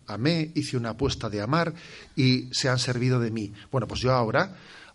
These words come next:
ahora voy a también a jugar yo con los demás. Se han jugado, han jugado conmigo, yo voy a devolver la pelota y me voy a blindar para no amar, para no comprometerme afectivamente y lo que haré será intentar jugar con uno y con otro".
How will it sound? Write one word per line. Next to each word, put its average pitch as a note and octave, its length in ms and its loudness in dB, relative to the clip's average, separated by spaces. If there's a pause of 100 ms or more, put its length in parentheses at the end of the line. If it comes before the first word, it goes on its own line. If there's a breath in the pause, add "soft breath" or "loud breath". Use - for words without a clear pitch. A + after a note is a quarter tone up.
ahora C3 280 2
voy C3 200 4
a B2+ 80 6
también C3 280 2
a A#2+ 40 4
jugar B2+ 380 2
yo B2 140 4
con A#2+ 100 -2
los G#2+ 140 -4
demás. F#2+ 500 -8 (640)
Se - 140 -2
han C#3 80 0
jugado, D3 320 0
han C#3 100 2
jugado C#3+ 260 -2
conmigo, D3 420 -4
yo A#2+ 180 2
voy B2+ 120 4
a A2+ 40 2
devolver A2 360 0
la G#2 120 -4
pelota G2+ 460 -4
y A2 100 -6
me G2+ 300 -6
voy B2 220 2
a B2+ 60 4
blindar A#2+ 520 0
para G#2+ 160 -4
no A#2+ 180 0
amar, D3 400 2 (680 loud breath)
para G#2 240 -2
no C3 260 2
comprometerme A#2 640 -2
afectivamente A#2+ 680 0
y - 20 2
lo A2+ 120 0
que A2 80 -6
haré A#2 120 0
será A#2+ 400 -2
intentar A2+ 480 -2
jugar A#2+ 400 0
con A#2 140 -2
uno A#2 160 0
y B2 40 2
con G2 200 -2
otro". F#2+ 260 -6